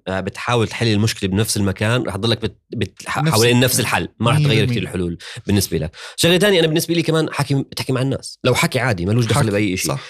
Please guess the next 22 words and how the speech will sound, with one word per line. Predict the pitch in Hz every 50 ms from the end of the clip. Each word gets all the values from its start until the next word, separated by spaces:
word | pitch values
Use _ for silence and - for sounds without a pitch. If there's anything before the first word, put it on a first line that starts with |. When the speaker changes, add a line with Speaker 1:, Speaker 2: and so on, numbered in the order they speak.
| - -
Speaker 1:
هديك | 107 123 139
اليوم | 165 170 160 -
كنت | 156 -
عم | 127 123 117
بعمل | 123 123 127 117 110
poster | - 123 120 113 - - 95 92
هيك | 101 95 - -
زي، | 87 85 90 85 80 78 - 87 85 - - -
أم، | - - - 87 - - _ _ _ _ _ _ _ _
أم، | 196 147 151 143 - 110 117 -
هيك، | 208 233 - -
أم، | 127 120 123 135 139 -
إشي | - 135 - 175 156
simple | - - 147 123 135 120
بسيط | 110 107 - - 135 123 - 120
هيك | 113 113 - -
عشان | 101 95 92 90 85 95 - - 113 107 113
نقدر | - 214 107 - -
إحنا | - 110 104 98 90
to | - - - - - 101
create | 101 104 104 101 - - - 107
something، | 101 - 101 95 92